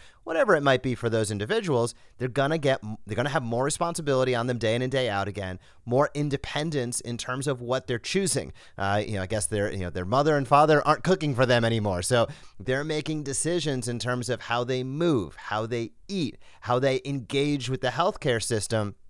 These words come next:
and their daily wellness and health habits, or lack thereof. And often, this is a critical junction point between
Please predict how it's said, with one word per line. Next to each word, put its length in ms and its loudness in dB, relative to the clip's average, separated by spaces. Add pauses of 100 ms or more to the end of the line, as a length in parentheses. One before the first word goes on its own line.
(680)
and 480 2
their 140 2
daily 560 0
wellness 560 -2
and 120 -2
health 260 -2
habits, 440 -2 (320)
or 320 4
lack 380 -2
thereof. 580 6 (400)
And 240 -4
often, 560 6 (380)
this 220 0
is 160 -2
a 80 0
critical 800 0
junction 520 -2
point 380 -6
between 480 -2